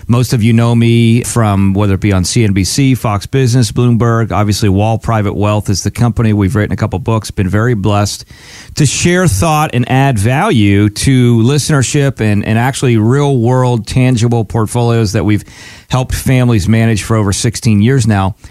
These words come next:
But we do a lot of motivational speaking. We do a lot of sales training. And we also do a lot of coaching. And that's kinda morphed into the idea of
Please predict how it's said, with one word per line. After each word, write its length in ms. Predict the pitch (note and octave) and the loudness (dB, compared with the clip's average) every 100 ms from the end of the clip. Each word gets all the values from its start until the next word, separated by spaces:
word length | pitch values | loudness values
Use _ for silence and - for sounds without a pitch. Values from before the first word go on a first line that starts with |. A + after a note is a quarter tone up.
| - - - - - | -20 -20 -20 -20 -8
But 180 | - F3 | -4 0
we 100 | F3+ | 0
do 140 | G#3+ | 0
a 20 | C4+ | 0
lot 160 | B3 | 0
of 100 | G3+ | 0
motivational 540 | D#3+ F3+ E3+ E3 D#3+ C#3+ | 0 0 2 0 2 0
speaking. 440 | - D#3 - F#2+ | 0 -2 0 0
We 80 | F#2 | 2
do 120 | B2+ | 2
a 40 | E3 | 0
lot 160 | F3 | 0
of 60 | E3 | -2
sales 380 | - D#3+ D3+ - | 0 0 0 -2
training. 360 | - A#2 F#2+ | -2 0 2
And 60 | G2+ | 2
we 80 | A#2 | 2
also 260 | C#3+ E3 | 0 0
do 120 | D#3 | 0
a 20 | D#3 | 0
lot 140 | C#3+ | 0
of 60 | B2+ | -2
coaching. 460 | - D3+ C#3+ A#2 | -2 -2 0 2
And 100 | A2 | 2
that's 180 | C#3 E3 | 0 -2
kinda 200 | - G3 | -2 2
morphed 480 | C3 C3+ C#3+ C#3 - | 2 2 2 -2 -4
into 380 | B2 C#3 D3+ D3 | 0 0 0 0
the 160 | B2+ A#2+ | 2 2
idea 480 | A2 G2 A2+ A#2+ A#2+ | 0 0 2 2 2
of 480 | G#2 A2 A2 G2+ | 0 0 0 -2